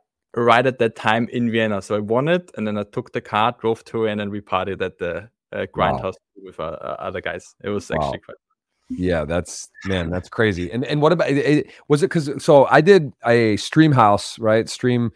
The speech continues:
Speaker 1: Oh,
Speaker 2: we
Speaker 1: that,
Speaker 2: did it
Speaker 1: yeah.
Speaker 2: with Jamie back in the day, Kevin Martin, Matt Staples. That was fun. We did,
Speaker 1: Mm-hmm.
Speaker 2: like, Stream Boat. The hurricane
Speaker 1: Mm-hmm.
Speaker 2: came, like Bill Perkins we were just talking before about.
Speaker 1: Mm-hmm.
Speaker 2: You know, you're, you, you like, uh, listening to Bill and, and some, you know, just Die With Zero book. Um, but so with kind of this, this we've done before,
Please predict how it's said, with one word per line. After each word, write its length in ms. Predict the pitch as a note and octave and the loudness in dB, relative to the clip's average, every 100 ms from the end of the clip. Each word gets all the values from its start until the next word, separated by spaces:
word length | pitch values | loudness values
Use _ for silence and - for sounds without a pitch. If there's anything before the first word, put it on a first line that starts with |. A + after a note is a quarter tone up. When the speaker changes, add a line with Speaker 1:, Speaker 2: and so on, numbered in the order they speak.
| - - | -12 0
Speaker 1:
Oh, 80 | A2+ | 2
Speaker 2:
we 60 | G#2+ | 4
Speaker 1:
that, 60 | |
Speaker 2:
did 100 | A#2 | 4
it 40 | A2 | 4
Speaker 1:
yeah. 60 | G2+ | 0
Speaker 2:
with 160 | G2 | -2
Jamie 240 | A#2+ A#2+ A2+ | -2 -2 2
back 260 | A#2+ A#2 | 2 2
in 40 | A2+ | -2
the 80 | G2+ | -2
day, 300 | A2+ A2+ G#2+ | 0 0 0
Kevin 260 | A2+ G#2 | -2 0
Martin, 300 | G#2 A2 G#2 | 2 2 2
Matt 180 | G2 F#2+ | -2 -2
Staples. 400 | - G#2+ G#2+ G2+ | 0 -2 0 -2
That 100 | G#2 | 0
was 140 | G#2+ - | 0 0
fun. 180 | A2+ | 0
We 80 | G#2 | 0
did, 100 | G#2+ | -2
Speaker 1:
Mm-hmm. 80 | G2+ | -2
Speaker 2:
like, 120 | F#2+ | -4
Stream 320 | - B2+ B2 | -6 -4 0
Boat. 300 | A2 A2+ - _ - | 6 6 4 _ -6
The 140 | F#2+ | -2
hurricane 420 | A2+ A#2+ B2+ A#2 A#2 | 0 0 0 -6 -4
Speaker 1:
Mm-hmm. 120 | A#2+ | -4
Speaker 2:
came, 200 | A#2 A2 | -4 -6
like 180 | G2+ G2+ | -8 -6
Bill 140 | A2 | -6
Perkins 320 | - A#2 G#2+ | -2 -2 -2
we 60 | G#2 | -6
were 60 | G#2 | -6
just 180 | G#2 | -4
talking 300 | - G2+ G#2+ | -2 -2 -2
before 280 | G2 - G#2 | -8 -4 -2
about. 240 | F#2 G2 A2 | 2 2 0
Speaker 1:
Mm-hmm. 340 | - _ - | -8 _ -8
Speaker 2:
You 60 | G2+ | -4
know, 20 | |
you're, 180 | G2+ - | -4 -6
you, 180 | G2+ | -10
you 140 | F2+ G2+ | -8 -2
like, 180 | G2+ - G2 | -2 -4 -6
uh, 200 | F#2 F#2 | -4 -4
listening 280 | G2 G#2 | -6 -6
to 60 | F#2+ | -8
Bill 300 | E2 G2+ G2 | -2 -2 -2
and, 180 | F2+ F2 | -4 -8
and 180 | F2+ E2+ | -10 -8
some, 180 | G2 | -8
you 180 | E2+ F#2 | -6 -4
know, 140 | F2+ E2+ | -2 -4
just 160 | E2 | -4
Die 160 | G2+ F#2+ | 2 2
With 100 | F#2 | 2
Zero 200 | G#2 G#2+ | 2 2
book. 240 | G#2 A2 _ _ _ | 2 0 _ _ _
Um, 280 | F#2+ F#2+ F#2 | -4 -2 -2
but 260 | - G2+ - | -2 -2 2
so 100 | C3 | 0
with 200 | B2+ - | 0 2
kind 180 | D3 C#3+ | 2 4
of 80 | |
this, 200 | C3+ - | 2 -2
this 300 | - C3 - B2 | -4 -4 -4 -8
we've 180 | A2+ G2+ | -6 2
done 200 | A2+ A2 | 2 2
before, 540 | G2 - A#2 C3 | -2 -2 2 4